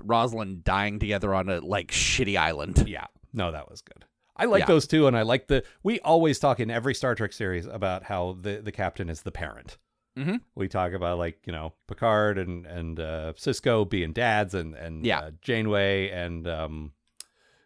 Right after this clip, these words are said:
Speaker 2: uh, Georgiou being moms, and they're, they're very, you know, the ship's dad and the ship's
Speaker 1: Mm-hmm.
Speaker 2: mom. And, and these two, it's like we have the dad and the mom both.
Speaker 1: Yeah.
Speaker 2: 'Cause we have
Speaker 1: Well, and
Speaker 2: the, the, the captain who is an admiral, and we have the president.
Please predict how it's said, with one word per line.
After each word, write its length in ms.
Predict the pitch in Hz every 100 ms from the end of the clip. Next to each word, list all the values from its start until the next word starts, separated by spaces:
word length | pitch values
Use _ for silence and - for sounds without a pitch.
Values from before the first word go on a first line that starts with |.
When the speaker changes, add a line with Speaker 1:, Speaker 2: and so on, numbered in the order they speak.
| -
Speaker 2:
uh, 140 | 82 82
Georgiou 500 | 85 87 110 117 98
being 240 | 90 80
moms, 360 | 98 117 117 104
and 120 | 101
they're, 120 | 110
they're 100 | 123
very, 400 | 113 180 151 123 107
you 140 | 131
know, 200 | 104 90 - -
the 100 | 117
ship's 280 | 139 117
dad 420 | - 107 82 67 - _
and 120 | 95
the 40 | 82
ship's 200 | 110 123
Speaker 1:
Mm-hmm. 80 | 107
Speaker 2:
mom. 340 | 87 69 76
And, 300 | 101 98 87 -
and 240 | 98 95
these 260 | 120 135 -
two, 320 | 131 101 85 _ - - _ _
it's 160 | - -
like 160 | 143 -
we 100 | 131
have 180 | 135 117
the 60 |
dad 220 | 123 127 120
and 80 |
the 40 | 110
mom 220 | 107 98 -
both. 420 | 101 - - - - - _ _
Speaker 1:
Yeah. 180 | 135 107 -
Speaker 2:
'Cause 200 | 120 113
we 100 | 113
have 160 | 123
Speaker 1:
Well, 160 | 208 202
and 200 | 107 117
Speaker 2:
the, 120 | 123
the, 80 | 113
the 160 | 113 117
captain 400 | 143 120 113 101
who 120 | 104
is 120 | 95
an 80 | 95
admiral, 380 | 101 87 92 92
and 100 | 90
we 80 | 85
have 180 | 92 90
the 80 |
president. 440 | 101 127 95 73